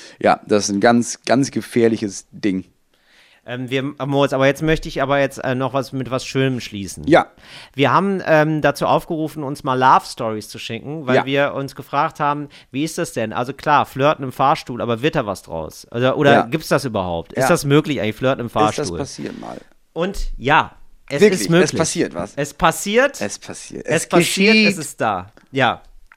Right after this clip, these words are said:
Speaker 2: Hallo Till, hallo Moritz. Ihr hattet in der letzten Folge nach romantischen Stories im Fahrstuhl gefragt. Ich hab meine Frau zweitausendzwölf im Job kennengelernt. Wir hatten schon so ein bis zwei Smalltalks, aber der Funke war noch nicht komplett übergesprungen.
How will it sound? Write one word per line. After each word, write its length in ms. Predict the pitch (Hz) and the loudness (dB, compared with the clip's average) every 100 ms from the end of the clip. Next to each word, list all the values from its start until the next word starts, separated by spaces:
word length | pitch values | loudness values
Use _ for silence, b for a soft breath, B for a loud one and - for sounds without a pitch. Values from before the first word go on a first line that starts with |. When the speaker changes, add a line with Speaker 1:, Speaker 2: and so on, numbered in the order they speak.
| _ | _
Speaker 2:
Hallo 300 | - 160 202 | 2 4 4
Till, 500 | 208 - 190 202 208 - | 2 2 2 2 0 -8
hallo 260 | - 170 175 | 0 4 4
Moritz. 600 | 170 147 107 73 - - _ b b _ | 2 0 0 -6 -16 -20 _ b b _
Ihr 120 | 143 | 2
hattet 300 | 160 196 190 | 4 2 -4
in 180 | 170 165 | -4 2
der 140 | 156 | 4
letzten 360 | 156 196 - 185 | 4 0 -4 -8
Folge 520 | - 170 170 156 151 | 0 2 2 0 -4
nach 220 | 135 139 135 | -2 -2 0
romantischen 420 | 143 156 143 143 | -2 -2 -4 -10
Stories 480 | - - 147 143 135 | -6 0 0 0 -6
im 100 | 123 | -10
Fahrstuhl 400 | - 127 - 117 | -4 -4 -4 -10
gefragt. 540 | 98 - 85 85 - _ b b b | -10 -8 -8 -8 -12 _ b b b
Ich 180 | 160 | -2
hab 120 | 196 - | -2 2
meine 200 | 196 175 | 2 2
Frau 340 | - 170 160 107 - 170 208 | 0 0 0 -2 2 2 4
zweitausendzwölf 680 | 202 170 156 - 151 117 - | 0 -2 -6 -4 -4 -4 -6
im 100 | 139 | -2
Job 260 | 175 180 | 0 0
kennengelernt. 640 | - 113 101 87 80 69 - b b b | -2 -6 -6 -8 -10 -12 -18 b b b
Wir 200 | 139 143 | 2 4
hatten 200 | 190 202 | 4 2
schon 200 | - 190 | 0 0
so 260 | 180 180 - | 0 -2 0
ein 180 | 165 185 | 0 0
bis 140 | 180 | -2
zwei 240 | - 165 | 0 0
Smalltalks, 760 | 165 - 175 208 214 139 151 - | 0 0 2 2 2 -2 -2 -4
aber 140 | 139 | -2
der 100 | 139 | 0
Funke 460 | 143 190 196 185 139 | 0 -2 -2 -4 0
war 120 | 156 | 0
noch 120 | 170 | 0
nicht 180 | 165 160 | -2 -6
komplett 360 | - 165 175 185 | -6 -4 -4 -6
übergesprungen. 680 | 170 151 107 - 76 82 | -4 -4 -4 -10 -12 -12